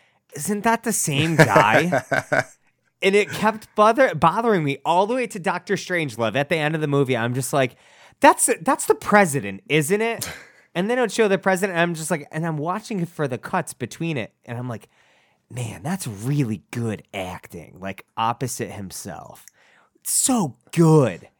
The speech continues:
Speaker 1: He's so great.
Speaker 2: He plays President Merkin Muffley, which is a great thing of itself.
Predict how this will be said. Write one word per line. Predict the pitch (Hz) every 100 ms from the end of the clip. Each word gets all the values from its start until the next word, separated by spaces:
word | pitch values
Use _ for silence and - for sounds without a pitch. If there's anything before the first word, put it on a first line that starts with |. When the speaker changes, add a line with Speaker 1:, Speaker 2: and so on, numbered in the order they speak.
| _
Speaker 1:
He's | 269 285
so | - 220 180
great. | 131 107 85 76 _ _ -
Speaker 2:
He | 85 107
plays | - 131 123
President | - - 127 131 131 -
Merkin | 104 107 110 120 139 131 131 - -
Muffley, | 110 113 - 135 143 160 _ _ _
which | 104 98 90
is | 90 82 - _ _ _ _ _ -
a |
great | - 117 104
thing | - 110
of | 110 98
itself. | - - 110 92 -